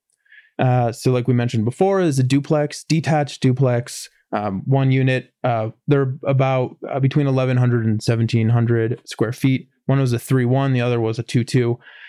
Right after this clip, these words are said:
Uh, for the sake of this pro forma, we just put it all, we just added the bedrooms together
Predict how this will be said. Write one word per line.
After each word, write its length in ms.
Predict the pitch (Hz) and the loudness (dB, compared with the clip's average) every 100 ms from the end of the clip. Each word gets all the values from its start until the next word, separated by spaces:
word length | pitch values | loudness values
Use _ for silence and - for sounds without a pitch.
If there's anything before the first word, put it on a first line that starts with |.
| - | -6
Uh, 120 | 123 131 | -2 0
for 120 | 175 | 0
the 100 | 170 | 0
sake 240 | - 160 | 0 0
of 120 | 156 135 | 0 0
this 160 | 127 | -2
pro 180 | - 147 | 0 -2
forma, 380 | 131 131 120 120 | 0 0 0 0
we 100 | 123 | 0
just 200 | 120 - | -2 -2
put 160 | 131 117 | 0 0
it 100 | 113 | 0
all, 360 | 113 117 117 - | 0 -2 -4 -4
we 80 | |
just 140 | 117 117 | -2 0
added 260 | 127 120 | -2 0
the 40 | 117 | 0
bedrooms 340 | 117 110 110 | 0 0 -2
together 540 | - 123 117 113 110 | 0 0 2 0 -2